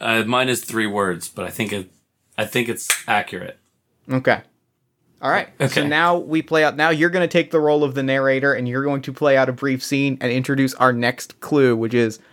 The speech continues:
Speaker 2: our next weird thing that pushes us a little closer to this horrible confidant.
Speaker 1: Okay. Um, so I feel like,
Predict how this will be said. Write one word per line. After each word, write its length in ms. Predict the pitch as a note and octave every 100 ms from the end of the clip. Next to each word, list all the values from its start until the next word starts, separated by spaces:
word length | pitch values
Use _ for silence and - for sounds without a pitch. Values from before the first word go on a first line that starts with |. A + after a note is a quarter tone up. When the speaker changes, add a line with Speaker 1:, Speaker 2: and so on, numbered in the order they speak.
| - -
Speaker 2:
our 140 | C3
next 300 | C3 C3 -
weird 360 | C3 C3+ C3+ B2
thing 280 | C#3 B2+ A#2
that 120 | -
pushes 340 | C3+ A#2+ A#2+
us 100 | B2
a 60 | B2
little 260 | A#2+ A#2 A2
closer 460 | - A2+ A2+ A2
to 100 | G#2+
this 140 | G#2+ G2+
horrible 380 | A#2+ A2 G#2+ G2
confidant. 520 | - G2+ G2+ G#2+ A#2+ - _ - B2
Speaker 1:
Okay. 280 | B2 - - _ _ _ -
Um, 500 | C3 B2 A#2+ A2+ G#2+ - - -
so 560 | - C3+ B2 A#2+ A#2+ -
I 120 | D3
feel 240 | D3 F3
like, 340 | F#3 E3+ -